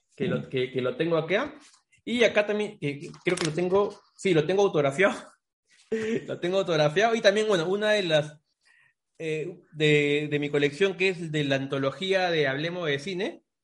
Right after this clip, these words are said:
Speaker 1: que también escri-, a-, a-, a-, escribías aquí. Bueno, increíble. Así que, Chacho, tú, tú sabes muy bien que, que te admiro. Y muchas
Speaker 2: Sí.
Speaker 1: gracias nuevamente por haber aceptado la invitación. Y espero, como te digo, no sea la última. Espero que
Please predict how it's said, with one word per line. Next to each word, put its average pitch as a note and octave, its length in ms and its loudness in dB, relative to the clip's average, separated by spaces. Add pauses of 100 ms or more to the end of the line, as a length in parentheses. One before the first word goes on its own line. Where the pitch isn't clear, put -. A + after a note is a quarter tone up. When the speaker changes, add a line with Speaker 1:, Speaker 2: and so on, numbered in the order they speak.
(160)
Speaker 1:
que C3+ 80 -8
también D3 300 -2
escri-, F3+ 500 -4
a-, C#3+ 180 -4
a-, C#3+ 260 -6
a-, C3+ 60 -2
escribías C#3+ 560 4
aquí. G3 540 -2
Bueno, A#2+ 300 -10 (400)
increíble. E3+ 720 4 (120)
Así D#3 220 -2
que, D3+ 80 0
Chacho, E3+ 260 4
tú, E3 140 -4
tú E3+ 140 2
sabes F3 280 4
muy E3 140 0
bien E3+ 220 2
que, D3 320 0
que C3 80 -2
te C3+ 100 -2
admiro. F3+ 460 0 (520)
Y C#3 220 2
muchas E3+ 300 0
Speaker 2:
Sí. E3+ 40 4
Speaker 1:
gracias F3+ 520 2
nuevamente D#3+ 600 -4
por C#3+ 240 2
haber C3+ 260 0
aceptado D3+ 340 -4
la D#3 60 0
invitación. D#3 340 -2
Y D#3+ 80 2
espero, F3 360 0
como D3+ 200 -6
te C#3+ 80 -6
digo, E3+ 400 -4 (440)
no D3 140 -4
sea E3+ 160 0
la E3 80 4
última. G#3+ 380 0
Espero E3 320 -2
que C#3 300 -4